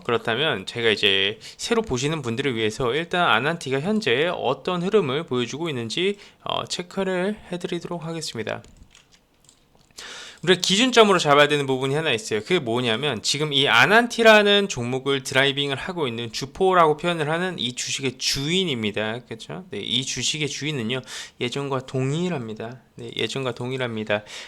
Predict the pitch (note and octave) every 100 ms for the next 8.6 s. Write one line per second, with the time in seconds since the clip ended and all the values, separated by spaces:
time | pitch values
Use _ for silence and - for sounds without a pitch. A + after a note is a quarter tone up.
0 | - B2+ F3 F3+ F3+ E3 D#3 D#3 - -
1 | C#3 - G3 G3 F#3+ D3+ A2 C#3 D#3+ D#3
2 | - B2+ C3+ D#3+ D#3 G2+ B2+ F#3 F3 F3+
3 | F3+ D#3+ C#3+ C3 C3 C3+ C3 B2+ B2 A#2+
4 | G#2+ A2 A#2 A#2 D3+ D3 - G#3 G#3+ G#3+
5 | G#2 G#2 G#2+ A2+ C#3+ G#3 - F#3+ D#3+ -
6 | A3 G#3+ - C3+ E3+ F3 - D3 C3 C3
7 | C3 - B2+ E3+ D3+ B2+ A2+ G#2 G#2 C#3
8 | D#3+ D#3 - G#2+ F#2+ G#2